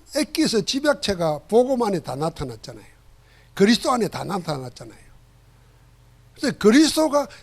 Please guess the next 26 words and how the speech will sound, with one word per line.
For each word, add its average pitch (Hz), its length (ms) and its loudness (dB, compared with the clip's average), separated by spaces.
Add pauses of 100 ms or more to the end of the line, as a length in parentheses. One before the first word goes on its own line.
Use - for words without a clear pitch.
지금 359 460 4 (440)
나의 233 640 4
근원, 165 580 0
나의 226 400 4
근본, 220 580 -2
나의 233 320 2
삶, 196 420 -2 (280)
모든 294 460 2
거 269 100 -4
다 - 140 -8
해결하셨다는 233 720 -6
거예요. - 60 -20 (1300)
그걸 220 280 2
확인하는 180 600 -2
거예요. 107 140 -20 (1300)
그래서 247 560 2 (220)
나를 233 500 4
말하는 262 460 2
거라면은 185 840 2 (540)
우리가 190 340 0
걸릴 240 420 4
것도 269 260 -4
없고 185 280 -4
두려울 302 340 0
것도 285 200 -6
있지만은 139 640 -8